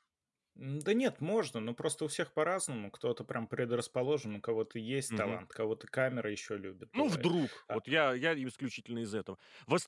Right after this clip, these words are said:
Speaker 1: Ну
Speaker 2: остальном
Speaker 1: да,
Speaker 2: прям
Speaker 1: не, у
Speaker 2: вообще не
Speaker 1: кого-то десять
Speaker 2: придраться.
Speaker 1: лет на это может
Speaker 2: Да,
Speaker 1: уходить,
Speaker 2: да-да.
Speaker 1: и то
Speaker 2: Ну,
Speaker 1: не
Speaker 2: не,
Speaker 1: факт.
Speaker 2: можно сказать, что тут еще, конечно, сюжет был просто отсутствующий, потому что возникший матч из
Speaker 1: Ой,
Speaker 2: того, что
Speaker 1: про сюжет можно я
Speaker 2: ребята
Speaker 1: вклинюсь прямо,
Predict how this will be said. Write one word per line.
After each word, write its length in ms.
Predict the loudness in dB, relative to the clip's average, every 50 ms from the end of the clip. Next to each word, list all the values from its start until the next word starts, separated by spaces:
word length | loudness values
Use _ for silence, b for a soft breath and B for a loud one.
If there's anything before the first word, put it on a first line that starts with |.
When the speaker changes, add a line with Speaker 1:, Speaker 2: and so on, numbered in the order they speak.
| 4 4
Speaker 1:
Ну 140 | 6 8 8
Speaker 2:
остальном 0 |
Speaker 1:
да, 220 | 8 8 8 8
Speaker 2:
прям 120 | 6 6
Speaker 1:
не, 20 | 6
у 80 | 6 4
Speaker 2:
вообще 240 | 4 4 6 6 6
не 80 | 6 6
Speaker 1:
кого-то 40 |
десять 400 | 6 6 6 6 8 6 6 4
Speaker 2:
придраться. 0 |
Speaker 1:
лет 260 | 2 0 0 0 -2 -2
на 60 | -2
это 220 | -2 -2 -2 -4
может 320 | -6 -6 -6 -8 -6 -6 -6 2
Speaker 2:
Да, 320 | 6 8 8 8 8 8 6
Speaker 1:
уходить, 0 |
Speaker 2:
да-да. 340 | 4 2 2 2 0 0
Speaker 1:
и 20 | -2
то 180 | -4 -2 2
Speaker 2:
Ну, 120 | 2 4 6
Speaker 1:
не 20 |
Speaker 2:
не, 120 | 6 6 6
Speaker 1:
факт. 20 |
Speaker 2:
можно 340 | 8 8 6 6 6 4 2
сказать, 320 | 2 2 2 4 2 2
что 160 | 0 -4 -6
тут 180 | -6 -6 -4 -4
еще, 260 | -4 -2 0 0 0
конечно, 420 | 2 2 2 2 0 0 0 -2 -2
сюжет 340 | 0 0 2 2 2 2
был 160 | 2 0 0 0
просто 300 | 0 -2 0 2 2 2
отсутствующий, 560 | 2 0 -4 -10 -10 -6 -4 -4 -4 -2 -2
потому 260 | -2 0 0 0 0
что 340 | -2 -2 0 0 2 2 2 2
возникший 500 | 0 0 0 0 -4 -4 -4 -4 -2 0
матч 240 | 0 0 0 2 2
из 80 | 4
Speaker 1:
Ой, 20 | 4
Speaker 2:
того, 200 | 4 2 2 0
что 280 | 0 0 0 0 0
Speaker 1:
про 140 | 0 0 -2
сюжет 460 | 0 0 0 4 6 6 6 6 4 -2
можно 380 | -4 -2 -2 0 0 0 0 2
я 260 | 4 4 4 4 4
Speaker 2:
ребята 60 | 0
Speaker 1:
вклинюсь 640 | -6 -12 -8 -6 -4 -2 -2 -2 -2 -2 -2 -4 -6
прямо, 500 | -8 -6 -6 -6 -6 -6 -8 -12 -14